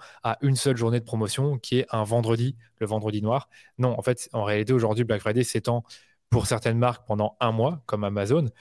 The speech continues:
mais pour d'autres marques, généralement, ils vont, elles vont le faire pendant une bonne semaine. Et donc aujourd'hui, en fait, on, on, on, on distingue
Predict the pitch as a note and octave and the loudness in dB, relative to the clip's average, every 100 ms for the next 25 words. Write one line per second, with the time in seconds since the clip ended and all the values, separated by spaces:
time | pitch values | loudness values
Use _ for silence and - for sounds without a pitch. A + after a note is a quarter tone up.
0 | - - - A#2 A2+ A2 A2 G#2+ G#2+ C3 | -20 -20 -6 -2 2 4 2 2 2 2
1 | A#2 A2 G2+ G2+ B2 A#2+ G#2+ A2+ G#2 G#2+ | 0 -4 -2 0 0 0 0 -2 -2 0
2 | B2+ B2+ A2+ A2 B2+ - _ _ D3+ C#3+ | 0 0 0 0 -2 -4 _ _ 0 2
3 | C3 B2+ A#2 A2 B2+ G#2+ _ - - A2+ | 2 0 0 0 0 -2 _ -20 -6 -2
4 | A2+ A2+ G#2 A2+ C3 G#2 C3 A2 G2+ A#2 | 0 2 2 2 0 0 -2 -4 -6 -8
5 | G#2 G2 G#2+ G#2 G2+ G2 _ - G#2 C3+ | -10 -8 -8 -8 -10 -12 _ -6 -2 -2
6 | B2 C3 | 0 0